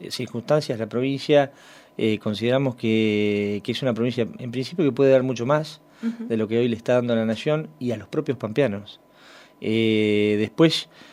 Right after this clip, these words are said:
Speaker 1: eh, consideramos que es una provincia, nosotros hacemos una analogía con el país,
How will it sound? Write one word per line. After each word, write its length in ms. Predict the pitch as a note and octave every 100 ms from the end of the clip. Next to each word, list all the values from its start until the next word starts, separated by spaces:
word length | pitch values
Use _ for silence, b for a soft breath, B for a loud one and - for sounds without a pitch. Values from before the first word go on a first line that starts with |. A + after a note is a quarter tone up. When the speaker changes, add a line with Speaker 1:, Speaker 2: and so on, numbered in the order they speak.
| B B
Speaker 1:
eh, 520 | - A2 G#2+ G#2 G2+ G2+
consideramos 400 | G#2+ A2+ C#3+ C3+
que 60 |
es 100 | C3
una 200 | C#3 A2+
provincia, 680 | A#2+ A#2+ D3 D#3+ D#3 D#3+ C#3
nosotros 360 | B2 A#2 C3+ C#3
hacemos 260 | B2 C#3
una 200 | C3+ B2+
analogía 600 | A#2 A2+ A2+ A2 E3 E3
con 140 | B2 A#2
el 140 | A2
país, 480 | G#2+ A#2+ C#3 - -